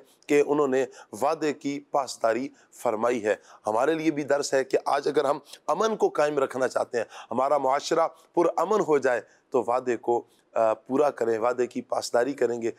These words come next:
تو انشاءاللہ اس کی برکتیں ہمیں نصیب ہوں گی۔ اللہ ہمیں عمل کی توفیق عطا فرمائے۔ انشاءاللہ مدنی چینل کے ناظرین، ٹاپک پر ہم مبلغین سے، آ، گفتگو کریں گے۔ میں مبلغین کو منچ پر، آ، دعوت دوں گا۔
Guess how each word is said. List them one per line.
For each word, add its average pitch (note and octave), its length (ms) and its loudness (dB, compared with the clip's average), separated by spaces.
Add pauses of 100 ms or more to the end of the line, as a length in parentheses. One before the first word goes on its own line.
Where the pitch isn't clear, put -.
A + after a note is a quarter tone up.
(140)
تو C3 80 -4
انشاءاللہ A#2 360 -2
اس A2+ 120 -2
کی B2 100 -8
برکتیں G#2+ 420 -4 (300)
ہمیں A2 240 0 (160)
نصیب A#2 400 -4
ہوں B2 160 -2
گی۔ B2+ 120 -6 (200)
اللہ C3 180 0
ہمیں C#3+ 220 -2
عمل D3 180 0
کی D3+ 120 -6
توفیق C#3+ 340 -2
عطا C#3 180 0
فرمائے۔ C#3 320 -2 (240)
انشاءاللہ D#3+ 320 0
مدنی E3 200 0
چینل D#3+ 220 -2
کے D3+ 60 -8
ناظرین، D3 280 0
ٹاپک C#3+ 320 -2
پر C#3+ 120 2 (300)
ہم B2 120 -2
مبلغین B2+ 500 0
سے، C3+ 180 0 (180)
آ، C3 40 -4 (200)
گفتگو B2+ 300 -6
کریں C3+ 280 -2
گے۔ C3+ 100 -2
میں B2 140 -6
مبلغین A2+ 480 -4
کو B2 160 0 (300)
منچ B2 220 -2
پر، C3 180 2 (160)
آ، A2+ 160 2
دعوت C3 300 0
دوں D3+ 180 -4
گا۔ C3+ 80 2